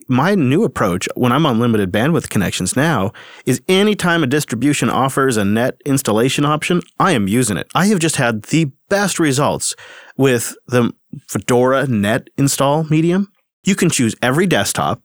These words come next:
It's like, it's almost better. You get more options, and you get, you get, <laughs> you get a smaller iso. It's like, it's my, it's my favorite combo is more options, smaller iso, and it only pulls down the packages I need to get that install.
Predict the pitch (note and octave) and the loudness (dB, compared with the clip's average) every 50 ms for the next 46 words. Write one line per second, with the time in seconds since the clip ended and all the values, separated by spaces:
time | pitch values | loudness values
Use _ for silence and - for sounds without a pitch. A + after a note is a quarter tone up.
0 | _ _ - - - D3+ C3+ - D#3+ C3+ - D3+ - E3 G#3+ A#3+ C#3+ - - A#2+ | _ _ -2 0 0 0 0 0 0 0 0 0 0 2 2 2 0 0 0 0
1 | D#3 F#3+ F#2 F#3 G#3+ - B2+ A2+ G#2 B2 D#3 F#3+ D3 A2 C3 F#3 - - - E2 | 0 0 0 0 0 0 0 2 2 2 2 2 2 2 0 0 -2 -2 -4 -4
2 | D#2 D2 G2+ B2 - - - C#3 C#3 C#3+ C#3 C#3+ D#3+ D3 C3 C#3+ - D3+ C#3+ C#3 | -4 -4 -6 -6 -6 -4 0 2 2 2 2 2 0 0 -2 -2 -2 -2 0 0
3 | D#3+ C#3+ C3+ B2+ - - D3 - - - - - - - - B2 B2+ C3 C#3+ D#3 | 0 0 -2 -2 -2 -2 -4 -4 -6 -10 -10 -10 -10 -6 -2 0 0 0 0 0
4 | - E3+ D#3+ C#3+ E3+ D3 A2+ C3+ C3+ D3+ - F3+ D#3 - - F3 E3 D#3 D#3+ E3 | 0 -2 0 2 2 2 2 2 0 0 0 0 0 2 2 2 2 4 2 2
5 | D#3 F#3+ C#4+ E4+ - - F2+ F2 D3+ F3+ F#3+ F3 - E3+ F#3+ G3 F3+ F3 F3 F3 | 2 2 2 0 0 0 0 2 2 2 2 0 0 0 0 2 2 2 0 0
6 | - E3 D#3+ E3+ D#3+ D#3 D3 - D3 D#3 D#3 D3 D3+ - D3 D#3 D3 C#3 A#2 G#2+ | 0 0 2 2 2 2 0 0 2 2 2 0 0 0 0 2 2 2 2 0
7 | G2+ G2+ - - - - - - A#2+ E3 A3 A#3 G#3+ G3 F#3+ F3+ - - F3 E3 | 0 -2 -4 -8 -10 -10 -4 0 0 2 2 2 2 0 0 0 0 0 0 0
8 | E3+ E3 - - - - E3 E3 F3+ G3 F#3 D#3+ D3 C#3+ C3+ - D3 C#3 - - | 0 -2 -4 -6 -4 0 2 2 2 2 2 2 2 0 0 0 0 0 0 0
9 | C3 A#2+ - - D#3 D#3+ E3+ F3 F#3 F#3+ F3 - E3 D3+ C#3+ C3 C3+ B2+ B2 B2 | 0 -2 0 0 2 2 4 4 2 0 0 2 2 2 2 2 2 2 2 2
10 | A#2+ A#2 A2+ - A#2+ A2 G#2+ - A#2+ G2+ A2 G#2+ - - A2 A#2 A2 G#2+ G#2 G2 | 0 0 0 0 -2 -2 -2 -2 -2 -2 0 -2 0 0 0 2 2 2 0 0
11 | G2 F2+ G#2 F2+ G2+ F2+ - F#2+ G#2+ G#2+ F#2 F2 - F#2 G#2 - - C2+ A#1+ - | 0 -2 -2 -2 -2 -2 0 0 0 0 0 0 -2 -4 -4 -4 -2 -2 -2 -4
12 | - | -4